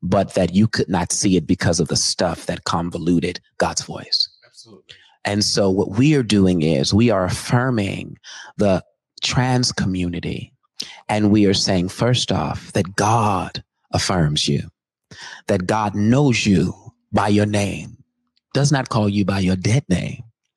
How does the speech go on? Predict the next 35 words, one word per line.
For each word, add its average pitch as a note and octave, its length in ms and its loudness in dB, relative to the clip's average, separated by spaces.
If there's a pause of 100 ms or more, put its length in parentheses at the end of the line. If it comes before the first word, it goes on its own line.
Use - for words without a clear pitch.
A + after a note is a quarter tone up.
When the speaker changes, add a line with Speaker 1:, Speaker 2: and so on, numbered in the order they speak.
(160)
Speaker 1:
knows D#3 400 4
you A2 140 4
by A2 240 0
who A2+ 260 2
God B2 240 0
has A2+ 120 0
called D3+ 420 -2
you D#3+ 60 -4
to D#3 80 -2
be F3 320 2 (760)
and B2+ 160 2
who C#3+ 140 6
God B2+ 200 0
is A2+ 120 2
transitioning A2+ 760 0
you A2 200 2
into. G#2 560 2 (800)
Um, G#2 440 0 (140)
and A2+ 260 0
we C3 120 4
wanna B2+ 280 2
honor A2+ 360 2
that. E2+ 320 -2 (200)
We A2 80 4
wanna G#2 320 2
honor A2 480 0 (320)
the, F2+ 400 2
the, F2+ 200 0
the F#2+ 120 0
beauty A2 520 2
of F#2 100 -4
what F2 300 -4
God F#2+ 280 0
is - 220 -4
doing. - 300 -8